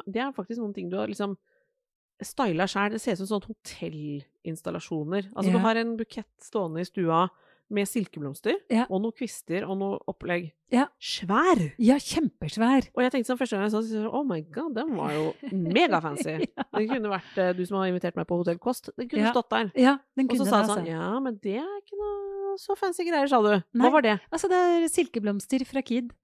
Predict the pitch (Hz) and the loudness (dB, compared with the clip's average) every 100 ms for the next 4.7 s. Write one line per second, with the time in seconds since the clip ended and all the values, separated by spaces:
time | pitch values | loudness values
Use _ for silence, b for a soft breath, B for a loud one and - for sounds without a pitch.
0 | _ _ - 247 262 269 285 277 - 233 | _ _ -6 0 2 2 0 -4 -2 -2
1 | 233 _ 220 196 175 208 202 156 160 170 | -2 _ -4 -2 -2 -2 -2 -2 -4 -2
2 | 180 180 175 175 170 165 _ b b b | 0 0 0 0 -2 -4 _ b b b
3 | - 202 190 185 196 190 190 185 175 180 | -10 -6 -4 -4 -2 -2 0 0 0 0
4 | 160 156 - 170 - 170 | -2 -4 -4 -4 -4 -6